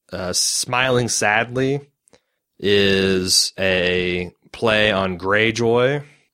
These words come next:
Uh, joy is a smile and sad is the grayness. Greyjoy put it together. Victarion Greyjoy. Uh, eyes bright in his dead face. Some people think that that's, like, some kind of white description, uh, but also could be the,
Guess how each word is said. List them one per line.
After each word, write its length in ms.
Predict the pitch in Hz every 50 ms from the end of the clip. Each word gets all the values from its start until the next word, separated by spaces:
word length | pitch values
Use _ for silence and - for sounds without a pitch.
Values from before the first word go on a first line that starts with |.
| _ _ _ _
Uh, 300 | - 95 95 92 90 90
joy 320 | 90 90 107 101 101 104 104
is 120 | 104 101
a 60 | 98
smile 560 | 92 - - 107 104 101 101 101 101 101 101 98
and 140 | 92 90
sad 340 | - - 107 98 101 101 101
is 140 | 95 90 87
the 60 | 92
grayness. 540 | 85 95 98 98 95 98 101 101 98 - -
Greyjoy 600 | - - 95 98 95 92 92 98 95 95 95 95
put 120 | - 101
it 80 | 98 87
together. 600 | - 92 92 92 92 90 92 92 92 95 - _ _ _ -
Victarion 500 | 98 98 - - 101 95 95 92 92 90
Greyjoy. 640 | 85 92 90 90 87 92 92 87 85 85 90 95 95 - _ _ _ _ _ _ _ _ -
Uh, 280 | 104 101 98 95 92 -
eyes 520 | - 113 117 120 117 117 117 117 113 113
bright 540 | - _ - 95 104 104 101 107 113 120 -
in 80 | 113 101
his 140 | 107 98 90
dead 300 | - 107 101 104 98 -
face. 500 | - 107 104 107 107 110 - - - - _ _ _ -
Some 260 | - - 135 143 151
people 260 | 156 175 - 143 120
think 240 | - - 113 113 117
that 80 | -
that's, 220 | - 107 107 - -
like, 160 | 101 95 -
some 160 | - - 117 110
kind 160 | 120 104 95
of 60 | 90
white 300 | 87 87 98 110 123 123
description, 720 | - 147 139 - 160 160 160 - - 175 165 165 170 170 165 _ _ _ _ _ _ _
uh, 340 | - - 110 110 107 104 101
but 140 | 101 120 110
also 300 | 104 131 156 170 - 147
could 300 | 123 - - 127 113 110
be 600 | 107 110 107 107 107 107 107 104 104 107 104 - _ _ _ _ _ _
the, 680 | - 90 92 101 104 101 101 98 98 98 98 95 - -